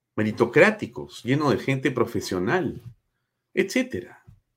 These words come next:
que habría que multiplicar. Entonces,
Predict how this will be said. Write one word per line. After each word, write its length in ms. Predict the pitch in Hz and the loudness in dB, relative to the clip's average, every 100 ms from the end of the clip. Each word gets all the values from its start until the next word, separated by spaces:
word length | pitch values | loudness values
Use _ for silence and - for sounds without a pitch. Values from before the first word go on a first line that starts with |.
| _ _ | _ _
que 80 | - | 4
habría 160 | 123 147 | 4 4
que 100 | 127 | 2
multiplicar. 760 | 104 107 - 101 208 - - - - - _ _ _ _ _ _ - | 2 -2 -6 -2 -2 -2 -8 -18 -20 -20 _ _ _ _ _ _ 0
Entonces, 580 | 113 170 170 180 - | 2 4 6 6 4